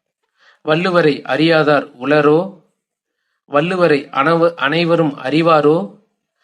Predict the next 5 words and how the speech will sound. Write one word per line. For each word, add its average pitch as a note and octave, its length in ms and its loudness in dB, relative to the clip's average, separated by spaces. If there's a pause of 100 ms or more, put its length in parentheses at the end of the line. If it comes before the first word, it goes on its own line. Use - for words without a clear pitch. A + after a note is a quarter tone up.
(280)
வள்ளுவர் D#3+ 500 0
அனைவராலும் D#3 760 0
அறியப்பட்டவரா? C3+ 1000 0 (1300)
எப்படி C#3+ 240 -10
கேக்குறோம்? D3+ 320 -2